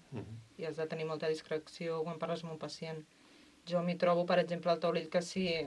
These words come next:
Speaker 2: m'eleven la veu, perquè
Speaker 1: Clar.
Speaker 2: tenen un to de veu alt, eh? No perquè estiguin cridant, els hi dic, «Baixi el to». I jo també intento baixar el to, a no ser que tinguin problemes auditius i aleshores sí que l'elevo una miqueta.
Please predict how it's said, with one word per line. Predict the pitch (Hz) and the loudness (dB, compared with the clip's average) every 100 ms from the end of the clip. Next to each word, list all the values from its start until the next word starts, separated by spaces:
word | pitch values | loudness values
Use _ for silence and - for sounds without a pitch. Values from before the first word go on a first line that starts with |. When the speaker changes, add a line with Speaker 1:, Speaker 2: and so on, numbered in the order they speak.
| - | -4
Speaker 2:
m'eleven | 165 156 143 143 147 165 165 | -4 -4 -4 -2 0 0 0
la | 160 | 0
veu, | 160 165 | 0 0
perquè | 165 - | -2 -6
Speaker 1:
Clar. | - 214 | 0 2
Speaker 2:
tenen | 180 170 | 2 4
un | |
to | 170 | 6
de | 156 | 8
veu | 160 147 | 6 4
alt, | 139 139 | -2 0
eh? | 190 | 2
No | 220 | 2
perquè | 160 151 | 0 0
estiguin | 156 - 160 151 | -2 -2 -4 0
cridant, | 156 156 165 | 0 0 0
els | 170 | -4
hi | 160 | -2
dic, | 156 151 - - - - - _ _ | -4 -4 -12 -20 -20 -20 -20 _ _
«Baixi | 151 151 170 | -10 -6 -2
el | 151 | -2
to». | 139 147 139 143 208 - _ - | 0 -4 -4 -10 -18 -20 _ -12
I | 151 139 | -10 -6
jo | 147 147 | -6 -4
també | 156 151 151 | -4 -2 -2
intento | 151 147 147 156 151 | -2 -6 -2 0 0
baixar | 151 156 - 151 | -2 -4 -4 -6
el | 147 | -6
to, | - 147 147 - - | -6 -8 -10 -16 -10
a | |
no | 156 | -8
ser | 147 - | -8 -6
que | 156 143 202 180 - - | -6 -6 -10 -12 -16 -14
tinguin | - 156 147 143 | -8 -6 -6 -6
problemes | 156 156 151 151 151 | -2 -2 -2 -6 -2
auditius | 156 156 - 151 156 170 | 0 0 -2 -2 -2 -2
i | 175 | -2
aleshores | 156 139 139 151 | -2 -4 -8 -10
sí | - 151 | -10 -8
que | 160 147 143 - 156 | -6 -6 -8 -12 -8
l'elevo | 151 151 | -4 -4
una | 160 151 | -4 -6
miqueta. | 135 151 143 | -8 -8 -8